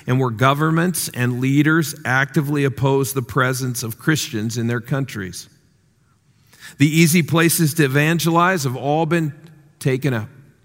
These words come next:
They already have mission missionaries and churches that are beginning. What remains are places that don't like Christians, and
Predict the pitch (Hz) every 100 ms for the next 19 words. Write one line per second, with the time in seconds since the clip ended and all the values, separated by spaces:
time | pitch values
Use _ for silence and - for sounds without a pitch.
0 | _ _ _ _ _ _ _ _ - 107
1 | 127 147 147 147 123 131 135 156 143 135
2 | 123 - - - - - _ _ _ -
3 | 127 139 156 139 139 139 143 131 - 107
4 | 104 - 143 143 - 151 139 120 - -
5 | - - _ _ _ _ _ _ _ _
6 | _ 113 104 123 123 120 104 95 - _
7 | _ _ _ _ _ _ _ _ _ _
8 | - 127 135 139 156 143 160 147 143 127
9 | 135 147 170 165 139 131 127 113 - 117
10 | 131 120 135 131 - 156 151 - 180 180
11 | 123 117 117 -